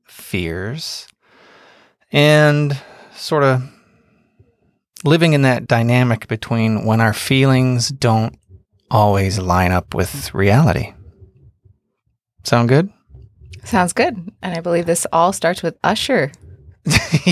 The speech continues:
Speaker 1: Yeah. So I had a headache for a week, and it started, the first time I remember asking for, uh, some headache medicine was when Usher took his shirt off and put on roller skates.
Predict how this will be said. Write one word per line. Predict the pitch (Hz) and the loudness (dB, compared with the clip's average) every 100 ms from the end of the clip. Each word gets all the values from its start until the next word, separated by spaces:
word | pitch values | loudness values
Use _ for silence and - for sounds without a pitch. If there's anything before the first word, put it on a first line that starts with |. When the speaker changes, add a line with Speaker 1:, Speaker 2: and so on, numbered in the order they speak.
| - | 4
Speaker 1:
Yeah. | 185 147 - - - - - - | 2 2 -6 -20 -20 -20 -20 -20
So | - 151 | -2 2
I | 147 | 4
had | 165 | 4
a | 147 | 4
headache | 190 196 143 | 4 2 0
for | 151 135 | 2 2
a | |
week, | 120 160 170 - - | 2 0 -2 -4 -2
and | 127 127 120 - - | 2 2 0 -4 -4
it | 123 - | -4 -4
started, | - - 151 196 131 117 110 | -6 0 4 4 4 0 -2
the | |
first | - - | -4 -2
time | 170 | 0
I | 151 | 2
remember | 127 131 113 | 2 2 2
asking | 120 127 - 107 | 0 -2 -2 -4
for, | 107 - 113 107 104 - - - - _ _ _ _ - _ _ - | -4 0 2 4 0 -4 -20 -20 -20 _ _ _ _ -20 _ _ -2
uh, | 120 107 104 104 98 | 2 2 2 0 -2
some | - 110 | -2 0
headache | 104 117 127 110 | 2 4 2 2
medicine | 104 98 - 104 98 98 | -2 -2 -4 -4 -4 -6
was | 113 117 113 113 110 110 110 - - - - - _ _ _ - - | -2 0 2 2 0 -2 -4 -4 -4 -6 -10 -16 _ _ _ -8 -2
when | 123 110 | 2 2
Usher | 110 - 107 | 2 0 -2
took | - 113 | -4 -4
his | 104 | -4
shirt | - 113 110 | -2 2 4
off | 104 98 | 4 2
and | - | -6
put | - 117 | -4 0
on | 110 98 | 0 2
roller | 110 123 | 2 2
skates. | 101 - - - - - | -2 -6 -6 -6 -8 -8